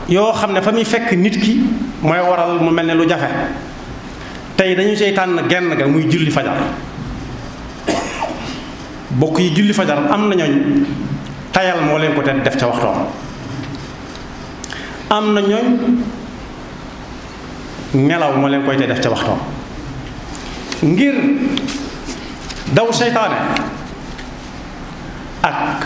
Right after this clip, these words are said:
ay jax-jaxalam, jax-jax, jax-jaxi seytaane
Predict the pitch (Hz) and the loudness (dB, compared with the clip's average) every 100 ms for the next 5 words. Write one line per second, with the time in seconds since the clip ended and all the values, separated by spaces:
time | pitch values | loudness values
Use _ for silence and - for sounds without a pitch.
0 | - - - 180 160 165 214 175 170 - | -8 -6 2 4 4 2 2 2 0 2
1 | 127 110 - - - - 170 - 135 - | 0 0 0 -4 -4 0 2 2 0 2
2 | 139 - - 185 - 156 131 139 127 113 | 0 0 2 2 2 0 2 2 0 0